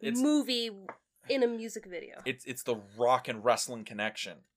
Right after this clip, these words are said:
Speaker 2: Exactly. So it's like, you can't just, you know, crap on eighties music videos.
Speaker 1: I mean, I can, I can crap 'cause there's a lot more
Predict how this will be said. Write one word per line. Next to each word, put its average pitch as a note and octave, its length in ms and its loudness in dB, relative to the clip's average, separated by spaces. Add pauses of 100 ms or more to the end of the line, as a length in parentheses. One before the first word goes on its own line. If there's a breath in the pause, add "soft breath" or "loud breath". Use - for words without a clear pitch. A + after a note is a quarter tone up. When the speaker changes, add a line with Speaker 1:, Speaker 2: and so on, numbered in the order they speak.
Speaker 2:
Exactly. D4 640 -4
So A3+ 140 -4
it's A3 120 -4
like, B3 100 -8
you C4 100 -20
can't C#4+ 320 -2
just, - 220 -8
you A3 60 -2
know, F3+ 120 -4
crap G#3+ 400 0
on F#3 180 -4
eighties F#3 400 -6
music F#3+ 320 -6
videos. - 560 -14 (600)
Speaker 1:
I E3+ 100 -2
mean, D#3+ 140 -4
I D#3+ 100 4
can, D#3 240 -8
I D#3+ 140 0
can G3 160 -8
crap F3 340 0
'cause C3 160 -6
there's C#3+ 160 -4
a B2+ 60 -2
lot A#2+ 520 6
more B2 260 0